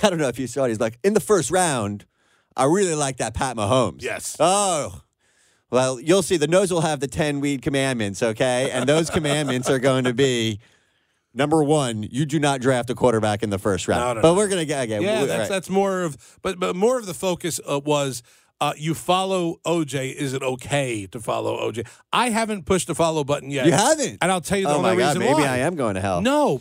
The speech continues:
Speaker 2: because Hollywood on our show reads O J's tweets and plays his audio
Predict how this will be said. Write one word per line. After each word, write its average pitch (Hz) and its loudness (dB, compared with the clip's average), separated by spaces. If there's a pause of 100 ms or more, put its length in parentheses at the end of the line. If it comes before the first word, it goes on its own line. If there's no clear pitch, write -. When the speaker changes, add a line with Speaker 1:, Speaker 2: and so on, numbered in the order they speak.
Speaker 2:
because 175 -2
Hollywood 196 -2
on 131 -8
our 131 -2
show 104 -2 (520)
reads 170 -2
O 170 0
J's 165 -6
tweets 180 -8
and 139 -10
plays 160 -4
his 135 -8
audio 147 -2